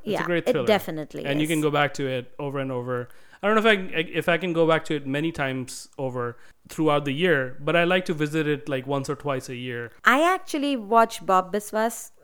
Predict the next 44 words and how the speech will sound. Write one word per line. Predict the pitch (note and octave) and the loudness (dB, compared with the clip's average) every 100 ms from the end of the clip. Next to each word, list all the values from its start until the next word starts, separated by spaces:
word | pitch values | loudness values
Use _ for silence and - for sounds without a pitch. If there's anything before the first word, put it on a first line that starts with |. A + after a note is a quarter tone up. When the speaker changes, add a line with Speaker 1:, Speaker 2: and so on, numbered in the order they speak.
| - | -6
Speaker 2:
uh, | G#3 - | -6 -4
the | G3+ | -4
movie, | G#3+ A#3 B3+ D4+ - - | -2 0 -2 -4 -10 -16
so | - - | -6 0
I | G3+ | 0
decided | G3+ G#3 A3 G3 G3 | 0 -2 -4 -4 -6
to | G#3 | -4
watch | F#3+ F#3+ - | -4 -6 -6
Kahani | G#3 F3 C4+ C#4+ A3+ - | -8 0 2 2 0 -2
thinking, | A3 - F#3+ | -8 -6 -6
you | F3+ | -4
know, | E3+ E3 - | -6 -6 -4
I, | F3+ E3 - - | -2 -4 -10 -2
in | A3+ A#3+ | 0 4
my | C4 C#4 | 4 4
mind, | C4+ B3+ A3+ G3 | 4 2 2 2
Bob | F#3+ G3+ | 2 2
Biswas | G3+ G#3+ A3 G3+ | 0 -2 -4 -4
was | G3 | -6
gonna | F3 F#3+ | -6 -6
be | F#3 | -4
that | F#3+ F3 | -4 -4
same | - F#3 F#3+ | -4 -4 -2
level | F#3+ F3+ F3 F3+ | -2 0 0 0
of | E3 E3 - - _ - | 0 -2 -4 -20 _ -6
having | G3+ G#3+ G#3+ | 0 0 0
to | G#3+ | 0
use | F#3+ F#3+ | 0 -2
my | F#3+ D#3 | -2 -4
brain | D#3 D#3+ G3+ | -2 -2 0
kind | C4+ C4+ | 0 2
of | D4+ | 0
thing, | - D#4 D#4+ - - | 0 -2 -2 -12 -16
but | - C#4+ F#3+ | -6 -6 2
they | B3 | 2
are, | |
like, | G3+ F3 - | 2 -2 -6
two | A3 | -8
different | F#3+ G#3 - A3+ D#3 | -6 -6 -6 -8 -6
genre | D#3 D3 D#3 D3 | -6 -6 -4 -6
to | C#3 | -8
begin | F3 - - | -12 -12 -14
with. | - - _ _ _ _ | -16 -18 _ _ _ _
Speaker 1:
Would | D3 F3 F#3 E3+ | 0 2 2 -2